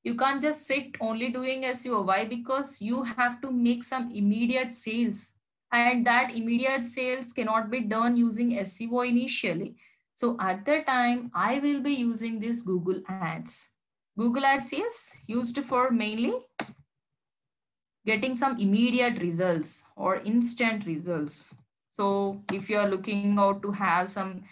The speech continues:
instant results from your advertisement, like instant sales, instant traffic to your site, then you can choose this Google Ads. In order to run this advertisement, you don't require any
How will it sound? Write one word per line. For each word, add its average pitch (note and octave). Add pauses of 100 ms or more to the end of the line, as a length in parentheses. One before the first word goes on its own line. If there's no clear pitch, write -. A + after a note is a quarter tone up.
(280)
instant A3
results F#3+
from F#3
your F3+
advertisement, E3+
like E3+
instant F#3
sales, G#3
instant F3
traffic G3
to G#3
your F#3
site, A#3 (360)
then A3
you G#3
can G3+
choose F#3
this C4
Google E3+
Ads. - (300)
In F#3+
order G3+
to A3+
run G3
this A#3
advertisement, G#3
you F#3+
don't A#3
require G#3
any F#3